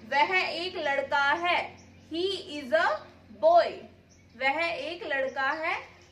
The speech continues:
he, he, he यूज हुआ ना, is a boy।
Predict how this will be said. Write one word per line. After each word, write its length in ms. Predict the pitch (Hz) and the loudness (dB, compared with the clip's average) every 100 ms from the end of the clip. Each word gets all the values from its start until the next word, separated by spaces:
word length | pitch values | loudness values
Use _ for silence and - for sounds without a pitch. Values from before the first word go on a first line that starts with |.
| - | -14
he, 180 | 302 349 - - - - 247 277 | -10 -10 -12 -18 -20 -20 -16 -10
he, 160 | 320 370 571 - - - | -6 -4 -6 -10 -20 -16
he 80 | 294 | -10
यूज 260 | 320 349 339 | -6 -4 -2
हुआ 160 | 359 | -2
ना, 120 | 403 403 - - | -2 -6 -10 -12
is 200 | 320 466 480 480 - - - | -6 -4 -4 -10 -20 -14 -4
a 80 | 277 427 554 - - 220 | 0 0 -4 -14 -20 0
boy। 240 | 294 262 | 2 2